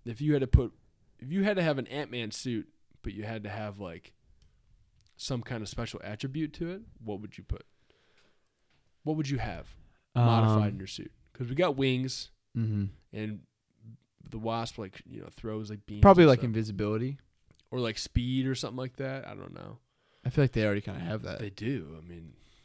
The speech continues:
Speaker 2: Probably invisibility. I mean, think about what you could do with all of what it already has,
Speaker 1: but you
Speaker 2: plus
Speaker 1: kinda already
Speaker 2: invisibility.
Speaker 1: are invisible when you're the size of an ant.
Speaker 2: Sort of, but Kang was swatting him.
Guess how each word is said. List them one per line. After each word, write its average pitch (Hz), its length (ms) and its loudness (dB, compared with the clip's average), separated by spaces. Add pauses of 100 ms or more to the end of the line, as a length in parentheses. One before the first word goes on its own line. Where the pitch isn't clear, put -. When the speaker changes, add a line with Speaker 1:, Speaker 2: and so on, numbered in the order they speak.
(160)
Speaker 2:
Probably 147 240 4
invisibility. 135 600 0
I - 40 -4
mean, 120 140 4
think 135 200 4
about 127 180 4
what 117 80 4
you 117 80 2
could 117 140 -6
do 117 180 0
with 110 160 -4
all 113 240 2
of 113 80 -2
what 113 180 0
it 104 80 -2
already 104 180 0
has, 110 220 0
Speaker 1:
but - 120 -6
you - 40 -2
Speaker 2:
plus 120 220 0
Speaker 1:
kinda 87 120 -4
already 113 280 -2
Speaker 2:
invisibility. 110 200 -4
Speaker 1:
are 101 40 -8
invisible 98 380 -8
when 90 120 -10
you're 87 120 -10
the 85 60 -12
size 92 240 -12
of 87 60 -20
an 87 80 -14
ant. 90 120 -10
Speaker 2:
Sort 160 220 2
of, 117 200 2
but - 420 4
Kang 139 220 6
was 156 100 2
swatting 139 340 2
him. - 120 -8